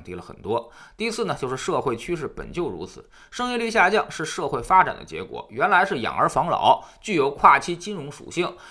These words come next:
而现在呢，社会保障完善之后，很多金融产品提供了各种的保障功能，再加上社会的诱惑增多，任何一个国家在这个阶段都会出现生育率下降的情况。目前为止，还没有一个国家能把降下去的生育率再重新抬起来，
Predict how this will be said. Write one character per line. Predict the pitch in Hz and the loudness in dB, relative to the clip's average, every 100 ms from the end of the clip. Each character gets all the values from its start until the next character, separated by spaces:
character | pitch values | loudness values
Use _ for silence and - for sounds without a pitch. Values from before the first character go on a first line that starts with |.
| - - | -20 -2
而 | 165 | 0
现 | 208 254 240 | 2 0 4
在 | 254 202 | 6 6
呢， | 147 | 4
社 | - 202 | -2 -2
会 | 165 | 0
保 | - - | 0 -2
障 | 156 123 | -2 0
完 | 117 | -2
善 | 180 147 | 0 -4
之 | 143 | -4
后， | 180 110 | -4 -4
很 | 95 101 | -6 -6
多 | 190 | -6
金 | 185 | -6
融 | 175 | -8
产 | 170 123 | -4 -4
品 | 135 - | -4 -10
提 | - 135 | -10 -10
供 | 160 | -8
了 | 120 | -8
各 | - 208 | -4 -4
种 | 104 - | -4 -10
的 | |
保 | 107 - | -12 -12
障 | 104 95 | -10 -12
功 | 143 | -10
能， | 120 110 | -10 -10
再 | 120 131 | -8 -2
加 | 170 | 2
上 | 180 160 | 2 0
社 | - 151 | -4 -6
会 | 156 | -4
的 | 139 | -4
诱 | 196 156 | -4 -4
惑 | - - | -4 -8
增 | - 101 | -10 -6
多， | 131 160 - - - - | -4 -4 -6 -18 -20 -6
任 | 262 254 | 2 2
何 | 190 156 | 4 2
一 | 160 | 2
个 | 139 | -2
国 | 110 120 | 0 4
家 | 135 | 4
在 | - 143 | 4 -4
这 | 214 | -2
个 | 135 | -2
阶 | 104 120 | -2 -2
段 | 139 - | 0 -2
都 | - 226 | -2 -2
会 | 226 107 | 0 -4
出 | - 113 | -4 -6
现 | 143 - | -4 -4
生 | - 127 120 | -6 -8 -8
育 | 123 117 | -6 -4
率 | 151 - | -4 -6
下 | - 95 80 | -6 -6 -6
降 | 87 | -12
的 | 76 | -14
情 | - 73 | -18 -8
况。 | 135 143 - - - | 2 2 0 -12 -18
目 | - 269 | -8 -4
前 | 214 185 202 | 0 0 2
为 | 208 | 2
止， | 123 - | 2 0
还 | 139 | -2
没 | 151 190 | 0 -2
有 | 139 | -4
一 | 104 | -4
个 | 175 | -6
国 | 123 104 | -4 -2
家 | 120 135 | 2 0
能 | 110 135 | 0 -8
把 | - | -8
降 | - 208 127 | -4 -2 -2
下 | 110 | -6
去 | 98 | -10
的 | 90 | -12
生 | - 156 | -12 -10
育 | 165 | -6
率 | 208 - | -4 -4
再 | - | -8
重 | - 98 | -16 -16
新 | - 107 | -12 -12
抬 | - 95 | -6 -6
起 | 135 | -6
来， | 73 - | -8 -10